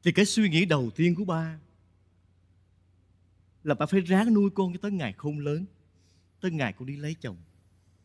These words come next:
Rồi cái ước ao lớn nhất của ba là ngày cưới của con. Ba là người dìu con đi trong ngày lễ cưới,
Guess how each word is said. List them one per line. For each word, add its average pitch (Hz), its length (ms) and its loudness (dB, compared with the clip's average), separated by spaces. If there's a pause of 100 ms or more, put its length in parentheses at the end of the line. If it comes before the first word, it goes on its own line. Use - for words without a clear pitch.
(2500)
Rồi 139 280 2
cái 196 80 -8
ước 240 200 -4
ao 190 220 0
lớn 233 360 4
nhất 285 180 2
của 226 100 -8
ba 175 380 -6 (920)
là 143 160 2
ngày 107 220 -2
cưới 185 240 6
của 196 140 -2
con. 147 300 -2 (1000)
Ba 180 240 2
là 160 120 2
người 127 280 0
dìu 117 420 -2
con 151 320 -10 (1400)
đi 180 160 -10
trong 165 240 -14
ngày 113 160 -6
lễ 92 220 -12
cưới, 175 380 -14